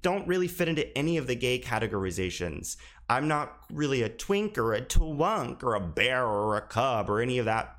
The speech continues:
stuff. Um, and we're gonna talk about that, uh, in a, a little bit later, but, um, that this whole democratization process has allowed people that maybe fall through the cracks, and I think this is especially true in straight porn as well,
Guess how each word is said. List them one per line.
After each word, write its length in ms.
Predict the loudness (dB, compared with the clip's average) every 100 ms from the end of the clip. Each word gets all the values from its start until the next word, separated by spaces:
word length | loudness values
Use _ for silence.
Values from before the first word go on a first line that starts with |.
| -14
stuff. 580 | -8 -2 0 0 -4 -14 -20 -20 -12 -2
Um, 180 | 0 2
and 120 | 0
we're 100 | 2
gonna 120 | 0
talk 240 | 2 2
about 300 | 2 0 0
that, 240 | 0 0 -2
uh, 120 | -2 -2 -2
in 140 | 0
a, 120 | 0 -2 -6 -4
a 80 |
little 200 | 0 0
bit 140 | 0 0
later, 300 | 0 2 0
but, 240 | -2 -4 -12 -20 _
um, 460 | 0 0 0 -4 -6 -16 -20 -20 -20 -18 -6
that 400 | -2 -2 -4 -2
this 260 | -2 -2
whole 260 | -4 -2 0
democratization 800 | 0 0 0 0 0 0 0 0
process 360 | 0 0 -4
has 100 | -2
allowed 360 | 0 2 0 -2
people 260 | -6 -4 -2
that 120 | -2
maybe 220 | -2 -4
fall 220 | -2 -2
through 140 | -2 -4
the 80 |
cracks, 320 | -2 0 -2 0
and 80 |
I 40 | -2
think 160 | -2
this 120 | -4 -4
is 140 | -4
especially 420 | -2 -2 -2 -4
true 200 | -2 -2
in 80 | -2
straight 320 | -2 -2 -2
porn 180 | -2 -4
as 100 | -2
well, 360 | 0 0 -2